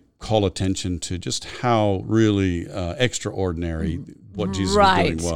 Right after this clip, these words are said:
Speaker 1: was.
Speaker 2: right.
Speaker 1: Yeah.
Speaker 2: Um, and so, uh, what, what happens next?
Speaker 1: Well, we, Mark then reports the response of the crowd.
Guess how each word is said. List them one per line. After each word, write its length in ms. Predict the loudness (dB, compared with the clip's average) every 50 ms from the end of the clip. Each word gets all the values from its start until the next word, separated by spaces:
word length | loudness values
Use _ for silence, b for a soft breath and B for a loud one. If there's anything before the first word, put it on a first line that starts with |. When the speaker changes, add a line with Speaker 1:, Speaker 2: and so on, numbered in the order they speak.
| -2 -2
Speaker 1:
was. 120 | 0 2
Speaker 2:
right. 540 | 4 4 4 4 2 2 0 -4 -6 -12 -16 -18 -20 -12
Speaker 1:
Yeah. 220 | -6 -4 -4 -4 -4 -6 b b b b b b b b b b 2 4
Speaker 2:
Um, 320 | 6 6 6 4 2 -2 0
and 200 | 2 2 2 2
so, 560 | 0 2 4 6 8 8 8 8 8 6 2 _ _ _ _ _ _ _ _ _ _ _ _ _ -8
uh, 40 | -8 -8 -8 -4
what, 340 | 0 4 6 6 6 4 4
what 140 | 2 0 2
happens 340 | 2 0 -2 -4 -8 -12 -12 -12 -12
next? 140 | -6 2 6
Speaker 1:
Well, 180 | 8 8 10
we, 240 | 10 10 8 8 6 2 -6 -12 -8 0
Mark 280 | 4 6 6 6 6
then 160 | 6 4 6 6
reports 400 | 4 6 6 6 6 6 4 0
the 80 | 2 2
response 460 | 2 2 2 2 4 4 4 2 0
of 80 | -2
the 60 | -4 -4
crowd. 540 | 2 6 6 8 8 8 8 8 6 4